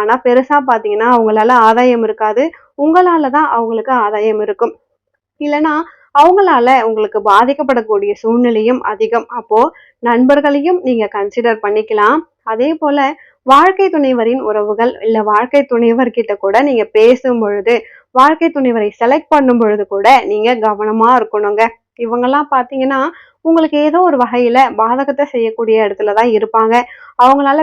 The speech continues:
பெரிய அளவுக்கு நன்மை இருக்காது, ஆனா மன வருத்தம் பெரிய அளவுக்கு இருக்கும். So, இவங்க கிட்ட உறவாடும் பொழுது நீங்க கவனமா உறவாடணும். இந்த மாதிரி ராசியோடு திருமண பொருத்தமோ, பிசினஸோ, கூட்டு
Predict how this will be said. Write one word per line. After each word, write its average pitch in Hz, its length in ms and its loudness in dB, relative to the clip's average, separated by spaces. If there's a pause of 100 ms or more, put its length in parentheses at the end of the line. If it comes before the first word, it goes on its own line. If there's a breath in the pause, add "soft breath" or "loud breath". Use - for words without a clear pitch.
(120)
பெரிய 269 260 0
அளவுக்கு 254 340 -2
நன்மை 220 340 0
இருக்காது, 220 400 0 (160)
ஆனா 214 140 -4 (200)
மன 269 300 2
வருத்தம் 240 420 -2
பெரிய 208 260 0
அளவுக்கு 208 280 0 (120)
இருக்கும். 196 300 -6 (100)
So, 214 80 -4 (540 loud breath)
இவங்க 359 220 2 (100)
கிட்ட 277 140 -4 (140)
உறவாடும் 262 540 2
பொழுது 202 240 -2 (100)
நீங்க 208 180 0 (120)
கவனமா 220 360 0 (140)
உறவாடணும். 220 580 0 (240)
இந்த 262 120 0 (100)
மாதிரி 302 280 -2 (120)
ராசியோடு 233 560 -2 (420 loud breath)
திருமண 330 300 2 (140)
பொருத்தமோ, 214 440 -2 (120)
பிசினஸோ, 233 460 -2 (140)
கூட்டு 254 240 0